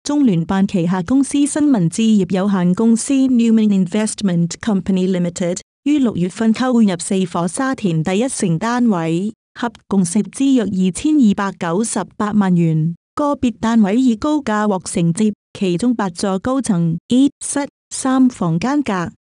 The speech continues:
實用面積四百五十一平方尺，成交價六百三十萬元，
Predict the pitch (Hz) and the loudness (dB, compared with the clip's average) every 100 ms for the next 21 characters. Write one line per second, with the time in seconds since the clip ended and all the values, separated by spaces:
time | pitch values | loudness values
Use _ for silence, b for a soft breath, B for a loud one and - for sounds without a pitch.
0 | _ - - - 214 190 175 170 175 269 | _ -10 -10 -4 0 2 4 2 0 -4
1 | - 220 214 208 - 185 208 190 233 240 | -2 -2 0 -4 2 2 2 0 -4 -6
2 | - 180 156 254 262 233 190 170 _ _ | -2 0 0 0 0 0 -2 -4 _ _
3 | - 180 170 262 277 226 185 180 165 - | -2 0 0 0 -2 -2 0 -2 -2 -4
4 | 202 208 - 285 294 208 196 180 175 165 | -6 -6 -4 -2 -2 -2 0 2 2 2
5 | 170 165 | 2 0